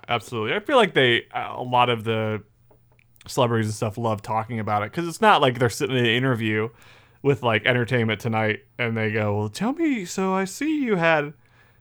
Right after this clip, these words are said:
uh, ghosts in your childhood. Tell me about that."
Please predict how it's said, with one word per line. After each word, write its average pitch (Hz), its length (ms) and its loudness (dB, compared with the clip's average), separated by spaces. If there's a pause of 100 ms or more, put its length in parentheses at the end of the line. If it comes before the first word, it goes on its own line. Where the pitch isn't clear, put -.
(260)
uh, 117 500 4 (120)
ghosts 185 680 0
in 131 240 -2
your 117 440 0 (360)
childhood. 127 420 4
Tell 220 140 2
me 294 120 -4
about 220 280 0
that." 107 400 -2